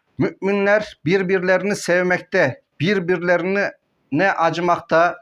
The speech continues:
ve birbirlerini korumakta bir vücuda benzer. Vücudun bir uzvu hasta olduğu zaman diğer uzuvlar da bu hastalık sebebiyle, bu acı sebebiyle uykusuzluğa ve ateş, ateşli hastalığa ne olurlar?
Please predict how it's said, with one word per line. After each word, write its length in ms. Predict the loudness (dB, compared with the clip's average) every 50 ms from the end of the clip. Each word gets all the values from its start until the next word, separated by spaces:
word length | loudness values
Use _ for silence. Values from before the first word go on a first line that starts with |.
| _ -2
ve 180 | -2 -2 0 0
birbirlerini 720 | -2 -2 -2 0 -2 -2 0 0 0 0 0 0 -2 -4 -4
korumakta 840 | -2 -2 0 0 2 0 0 -2 -2 -2 0 2 2 2 2 -2 -6 _ _ -4
bir 160 | -2 0 0
vücuda 640 | 0 0 0 -2 -2 -2 -2 0 0 0 0 0 0
benzer. 600 | 0 0 0 2 2 2 2 0 -2 -8 -14 _ _ _ _ _ _ _ _ _ _ _ _ _ _ _ _ _ _ _ _ -2
Vücudun 500 | -2 0 2 2 2 2 2 0 0 0
bir 100 | 0 -2 0
uzvu 360 | -2 -4 -2 -2 -2 0 0
hasta 260 | 0 -2 -2 -2 0
olduğu 340 | 0 0 0 0 0 0 2
zaman 500 | 2 0 2 2 2 2 0 0 -4 -8 -14 _ _ _ _ _ _ 0
diğer 320 | 2 2 4 2 2 0
uzuvlar 640 | -4 -6 -4 -2 -2 -2 0 2 2 2 2 2 2
da 280 | 2 2 2 2 0 -2 0
bu 340 | 0 2 2 0 -2 -6 _ _ _
hastalık 600 | -4 -4 -4 -4 -4 -2 -2 0 0 0 -2 -4
sebebiyle, 840 | -6 -6 -4 -2 -2 -4 -2 -2 -2 -2 0 0 0 0 0 -2 -6 -4
bu 180 | -4 -4 -2 0
acı 240 | 0 0 0 -2 -6
sebebiyle 880 | -6 -4 -4 -4 -4 -4 -4 -4 -4 -2 -2 -2 0 0 0 0 0 0 0
uykusuzluğa 880 | 0 0 0 0 -4 -10 -16 -14 -12 -12 -6 -2 0 2 2 2 2 0
ve 140 | -2 -2 -2
ateş, 500 | -4 -4 -2 -4 -4 -4 -6 -10 -16 _ _ _ _ -20 -20 -20 -20 -20 -20 -20 _ _ _ _ -2
ateşli 500 | -2 -2 0 -2 -4 -4 -4 -4 -4 -2
hastalığa 720 | -2 -2 -4 -4 -4 -4 -2 0 2 2 2 2 0 -2 -4
ne 120 | -2 0
olurlar? 460 | 0 0 0 -2 -2 -2 -2 -4 -4